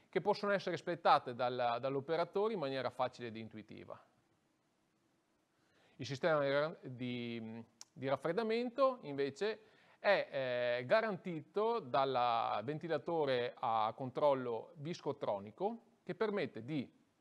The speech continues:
ridurre, eh, le emissioni sonore percepite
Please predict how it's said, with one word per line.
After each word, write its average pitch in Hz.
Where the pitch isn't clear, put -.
ridurre, 135
eh, 120
le 143
emissioni 131
sonore 120
percepite 202